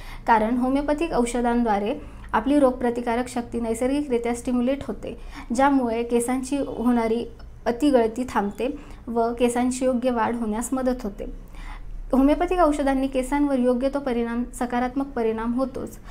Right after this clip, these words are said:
परंतु केस गळाल्यामुळे कमी झालेला आत्मविश्वास, भीती, नैराश्य यावर देखील होमिओपॅथिक औषधे चांगले काम करतात. याचबरोबर आहार, केसांची निगा आणि व्यायाम याचा देखील आपल्याला फायदा होऊ शकतो.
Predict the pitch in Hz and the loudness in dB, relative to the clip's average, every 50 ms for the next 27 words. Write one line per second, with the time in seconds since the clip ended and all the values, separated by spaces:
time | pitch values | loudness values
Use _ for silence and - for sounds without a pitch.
0 | - - - - 262 269 269 269 254 254 226 233 - 254 285 294 285 285 285 277 | -16 -14 -8 -4 -2 0 0 0 0 -2 -4 -2 0 2 2 2 2 0 -2 -2
1 | 262 247 240 240 240 240 233 214 208 208 214 247 247 262 262 269 277 262 247 262 | -2 0 0 0 2 2 0 0 -2 -2 -2 0 0 0 0 0 0 0 2 0
2 | 262 262 - - 220 220 - 226 220 208 208 202 - - 214 214 208 208 214 - | 0 0 -2 -4 -6 -6 -6 -6 -6 -4 -6 -6 -6 -6 -6 -6 -6 -6 -8 -8
3 | - 208 208 233 240 233 - 214 208 208 214 214 214 208 208 214 214 214 - - | -6 -4 -2 0 -2 -2 -2 -6 -4 -4 -2 0 0 0 0 0 -2 -6 -6 -8
4 | - 208 208 208 - - - - - - - 247 254 262 269 285 285 254 240 247 | -8 -8 -8 -8 -10 -14 -16 -18 -12 -4 2 4 6 6 6 4 4 4 4 2
5 | 247 254 262 247 226 226 220 214 208 214 214 247 240 240 214 208 - 214 208 254 | 2 2 -2 -2 -2 -2 -2 -4 -4 -4 -4 -4 -4 -4 -4 -4 -4 -4 -6 -4
6 | 294 311 311 285 285 269 269 240 220 - - - - - - - - - - - | -2 0 0 2 2 0 -2 -2 -2 -4 -4 -8 -8 -10 -10 -10 -10 -10 -10 -10
7 | - - - - - - - 247 262 285 311 294 302 302 277 254 226 214 220 240 | -12 -12 -12 -12 -12 -4 2 4 6 6 6 4 4 4 4 4 4 2 2 0
8 | - - - - 220 214 214 214 208 214 214 - - - - - - - - - | 0 0 0 0 0 2 0 0 0 -2 -2 -4 -8 -10 -12 -12 -12 -12 -12 -6
9 | - - 254 240 240 254 247 240 240 - 269 247 240 220 214 214 208 208 208 208 | 0 2 2 2 4 2 2 2 0 0 0 2 2 2 0 0 0 0 -2 -2
10 | - - - - - - 226 233 240 254 240 226 226 220 214 214 214 208 214 214 | -6 -10 -14 -10 -4 -2 0 2 2 2 2 2 2 4 4 4 2 0 0 -2
11 | 220 220 220 - 254 240 240 233 233 - 254 254 285 294 294 - - - - - | -2 -2 -2 -2 0 0 0 0 -2 -4 -4 -4 -2 -4 -4 -8 -12 -16 -16 -10
12 | - - - - 220 220 226 240 240 - 226 233 240 214 233 226 220 208 214 214 | -6 -6 -4 0 0 0 0 0 -2 -2 -4 -2 -2 -4 -4 -4 -4 -6 -6 -6
13 | - - - - - | -8 -10 -12 -14 -16